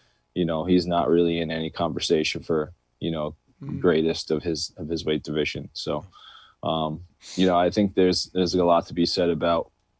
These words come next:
Speaker 1: being great at where you're best, you
Speaker 2: Yep.
Speaker 1: know?
Speaker 2: Yeah, Dustin, wow, Dustin, his boxing and his slips and his patience and his be-, his ability to eat, to eat heavy shots,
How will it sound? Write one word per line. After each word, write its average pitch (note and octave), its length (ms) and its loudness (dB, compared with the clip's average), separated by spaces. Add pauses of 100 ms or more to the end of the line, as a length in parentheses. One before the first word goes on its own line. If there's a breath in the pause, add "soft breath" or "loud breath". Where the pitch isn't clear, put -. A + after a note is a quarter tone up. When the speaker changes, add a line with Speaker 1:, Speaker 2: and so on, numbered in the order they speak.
(140)
Speaker 1:
being F2 300 -2
great E2 320 2
at D2+ 160 -2
where D#2+ 180 0
you're D#2+ 260 0
best, - 680 -8 (140)
you - 140 -8
Speaker 2:
Yep. C#3+ 80 -4
Speaker 1:
know? - 100 -12 (1000 loud breath)
Speaker 2:
Yeah, F3+ 200 4
Dustin, G#3 640 2 (540 soft breath)
wow, D3+ 320 0
Dustin, G3 480 -2
his F#3+ 240 2
boxing D#3+ 680 -4
and C#3+ 140 -4
his D3+ 160 -2
slips - 640 -2
and C3+ 160 -6
his C#3 140 -8
patience E3+ 640 -6 (360 loud breath)
and D#3+ 160 2
his D#3 180 0
be-, E3+ 180 -4
his F3 200 -2
ability F#3+ 340 4
to C#3+ 180 -4
eat, E3+ 180 -4
to - 260 -4
eat F3+ 200 -2
heavy C3 280 -4
shots, - 560 -8